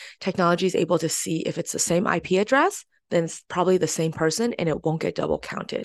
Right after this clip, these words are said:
To me, Disney saying that they had two hundred twenty-one million subscribers across Disney Plus, Hulu, and E S P N Plus tells me that some numbers are getting double counted. Well, what's next for Disney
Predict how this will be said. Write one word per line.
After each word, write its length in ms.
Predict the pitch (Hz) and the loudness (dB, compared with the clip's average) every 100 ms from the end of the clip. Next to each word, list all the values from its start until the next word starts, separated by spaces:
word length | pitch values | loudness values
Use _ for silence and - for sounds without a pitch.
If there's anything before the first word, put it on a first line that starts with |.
| - - | -10 -8
To 120 | 202 | -2
me, 420 | 190 196 240 311 - - - - | 2 4 2 0 -8 -20 -6 4
Disney 380 | 208 226 226 220 | 6 6 4 4
saying 420 | - 185 190 196 | 4 4 6 2
that 180 | 165 - | 2 2
they 160 | 165 | 2
had 300 | 170 165 156 - - - | 2 -2 -4 -8 -16 -6
two 200 | - 220 | 0 2
hundred 280 | 214 196 185 | 4 2 -2
twenty-one 500 | - 185 190 185 175 | -4 -2 0 0 0
million 300 | 170 175 170 | 0 0 -2
subscribers 640 | 160 - 151 156 165 165 | -4 -4 0 2 2 -2
across 500 | - - 156 160 - - - | -4 -2 0 0 -4 -8 -2
Disney 300 | 165 170 160 | 0 0 0
Plus, 380 | - 160 160 | 2 2 2
Hulu, 360 | - 165 156 151 | -2 0 0 0
and 80 | 160 | 0
E 80 | 147 | -2
S 100 | - | -4
P 160 | - | -4
N 120 | 160 156 | -2 -2
Plus 440 | - 208 233 - - - _ | 2 2 2 -4 -16 -20 _
tells 300 | - 175 170 | 0 2 2
me 160 | 180 170 | 2 2
that 260 | 156 - - | 0 -2 -2
some 240 | 160 160 | 0 2
numbers 320 | 151 143 160 | 0 0 0
are 80 | 165 | 0
getting 260 | 147 147 147 | 0 -2 -2
double 280 | - - | -2 -2
counted. 500 | - - - - - - _ _ - - - | -4 -6 -6 -6 -8 -10 _ _ -20 -20 0
Well, 320 | 170 175 262 | 4 6 6
what's 260 | - 208 - | 4 2 4
next 200 | 214 214 | 4 6
for 120 | 269 | 4
Disney 460 | 285 294 330 349 | 4 2 2 0